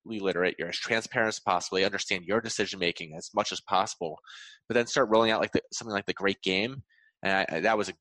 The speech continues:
game changer for us, an absolute game changer as well. Um, now, and the last, 'cause you asked for three, and I'll say the third thing I would add in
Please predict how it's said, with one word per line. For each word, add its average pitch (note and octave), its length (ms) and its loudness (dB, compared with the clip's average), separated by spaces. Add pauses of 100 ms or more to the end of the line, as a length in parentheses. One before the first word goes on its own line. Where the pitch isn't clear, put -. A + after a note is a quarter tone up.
(100)
game G2 220 2
changer F2 420 -6
for - 180 -8
us, - 280 -10
an F2+ 100 -6
absolute F#2+ 380 -4
game D#2+ 200 -12
changer E2+ 320 -10
as D#2+ 240 -12
well. D2 280 -10 (600)
Um, G#2+ 460 2 (1040)
now, A#2+ 220 2
and A2 120 2
the A2 80 4
last, A2+ 360 4
'cause G2 120 -8
you G#2 80 4
asked G2 140 2
for - 100 -8
three, F2+ 360 0
and A2 180 -8
I'll F2 80 -4
say - 160 -8
the D#2+ 100 -8 (140)
third G2+ 200 2
thing G#2 160 2
I G2 40 2
would G2 100 4
add G2 200 4
in G#2+ 300 0